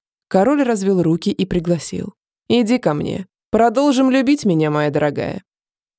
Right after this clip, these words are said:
«Ваше Величество», твердо сказала я, «давайте не сейчас. У меня есть вопрос. Неотложный. Собственно, я и просила Айкина о встрече с вами».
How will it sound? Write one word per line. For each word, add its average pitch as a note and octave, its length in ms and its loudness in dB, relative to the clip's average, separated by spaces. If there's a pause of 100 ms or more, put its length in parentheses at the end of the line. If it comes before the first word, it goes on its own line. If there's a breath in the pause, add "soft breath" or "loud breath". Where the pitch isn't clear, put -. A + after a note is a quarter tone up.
(160)
«Ваше F3 440 0
Величество», E3+ 680 -4 (280)
твердо E3+ 340 2
сказала D3+ 400 -2
я, D#3+ 240 -8 (300)
«давайте A3 520 2
не B3 120 4
сейчас. - 500 -6 (360)
У G3+ 80 4
меня B3 240 4
есть F#3 320 0
вопрос. D#3 440 -6 (260)
Неотложный. G3 720 0 (280)
Собственно, A#3+ 520 2
я A#3+ 240 2
и C#4 40 2
просила B3+ 460 2
Айкина C4 500 0
о - 80 -4
встрече D#3+ 400 -2
с - 120 -4
вами». E3+ 340 -4